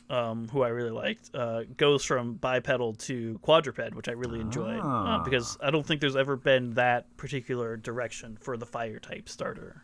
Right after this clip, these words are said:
Speaker 1: Um,
Speaker 2: Yeah.
Speaker 1: I think they all end up on two legs by the end. Uh, so that was cool. But Floragato is phew, upright. It's still, it's very clearly like a humanoid cat. Um, it's got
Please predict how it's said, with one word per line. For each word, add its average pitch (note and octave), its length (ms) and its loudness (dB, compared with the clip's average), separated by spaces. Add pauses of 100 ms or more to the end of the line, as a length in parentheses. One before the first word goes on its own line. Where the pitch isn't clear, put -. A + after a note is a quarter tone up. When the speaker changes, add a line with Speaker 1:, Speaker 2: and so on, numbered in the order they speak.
(140)
Speaker 1:
Um, E2 80 -8
Speaker 2:
Yeah. E2+ 200 -6
Speaker 1:
I C2+ 40 -12
think B2 140 -12
they A#2+ 80 -6
all A#2+ 260 2
end A#2 120 2
up A2+ 120 -2
on A2 100 -6
two C3 120 -8
legs - 260 -4
by - 120 -8
the - 160 -12
end. - 260 -18 (380)
Uh, A2+ 200 -14 (580)
so D3 120 0
that C3 100 6
was A#2 120 -8
cool. A#2 320 -6 (380)
But C3+ 260 4
Floragato C#3 680 6 (600)
is A2+ 580 -2 (500)
phew, - 400 0
upright. D#3 560 6
It's C3+ 200 -2
still, F#3 500 6
it's D#3+ 200 -2
very F3 440 6
clearly D3 500 2 (160)
like C#3 120 -2
a B2+ 60 0
humanoid C3 480 2
cat. A2 360 -2 (220)
Um, G#2+ 320 -8
it's - 260 -12
got A#2 240 -2